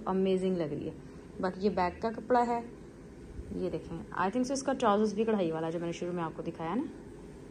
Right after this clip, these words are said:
सही हो गया, ठीक हो गया। देखिए, shirt का front और बैक, जो पहले हमने fabric देखा है वो trousers का कपड़ा था और वो भी कढ़ाई वाला है।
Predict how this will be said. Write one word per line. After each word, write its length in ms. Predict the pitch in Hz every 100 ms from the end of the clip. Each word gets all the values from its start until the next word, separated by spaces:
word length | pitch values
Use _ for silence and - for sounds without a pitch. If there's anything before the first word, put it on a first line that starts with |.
| - - - -
सही 220 | - 233 254
हो 120 | 240
गया, 180 | 254 269 - - - - - - - - - - -
ठीक 180 | 202
हो 100 | 254
गया। 140 | 254 226
देखिए, 180 | 202 208
shirt 300 | - 190 185
का 140 | 180
front 520 | 170 202 214 254 247 180
और 100 | 175
बैक, 400 | 170 185 220 226
जो 120 | 220
पहले 220 | 208 247
हमने 160 | 240 208
fabric 360 | 220 180 202 196
देखा 260 | 190 214
है 140 | 220 262 - - - - -
वो 120 | 190 208
trousers 400 | 220 185 190 190
का 120 | 196
कपड़ा 320 | 180 170 151 156
था 140 | 160
और 100 | 170
वो 180 | 175 196
भी 140 | 254
कढ़ाई 360 | 254 247 190 170
वाला 200 | 170
है। 100 | 139